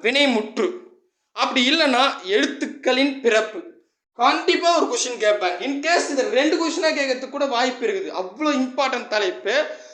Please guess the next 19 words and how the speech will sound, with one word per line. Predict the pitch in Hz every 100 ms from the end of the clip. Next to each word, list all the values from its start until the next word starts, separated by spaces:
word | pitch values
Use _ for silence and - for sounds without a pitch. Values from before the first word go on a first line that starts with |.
| - -
So | 277 269
நான் | 247 233
வந்து | 240 254 302
இதை | 247 208 190
ஒண்ணா | 196 240 294
வச்சிருக்கேன். | 247 - 233 208 208 220 - - -
Maybe | 190 254 302
இப்ப | 294 247
பாருங்களேன், | 269 269 254 240
இதுல | 262 254
கேட்கலன்னு | 262 302 285 311 285
வச்சுங்களேன், | 285 233 233 277 233
இதுல | 233 233
ரெண்டா | 226 233
கொஷினா | 220 220 - 196
கேட்டுருவாங்க. | 170 151 135 113 - _ _ _ -
ஓகேங்களா? | 202 214 208 214 277
இந்த | 220 180
ரெண்டு, | 180 226 269 269